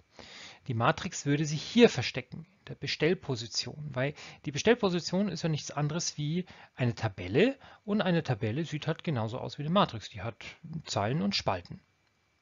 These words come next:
So, das ist jetzt wichtig. Das heißt, wir können jetzt sagen, wir kennen diese Strukturen Wert, Liste und Matrix bei Ergebnissen von Selects, aber auch bei Eingangswerten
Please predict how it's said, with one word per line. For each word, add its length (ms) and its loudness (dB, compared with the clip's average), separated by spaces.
So, 220 6
das 140 4
ist 40 0
jetzt 200 2
wichtig. 340 4
Das 160 0
heißt, 160 2
wir 80 -2
können 640 8
jetzt 320 -4
sagen, 520 2
wir 200 2
kennen 640 6
diese 240 -2
Strukturen 720 -2
Wert, 240 0
Liste 260 -4
und 100 -4
Matrix 720 -4
bei 460 -4
Ergebnissen 800 2
von 260 2
Selects, 800 0
aber 320 4
auch 280 6
bei 340 4
Eingangswerten 1040 6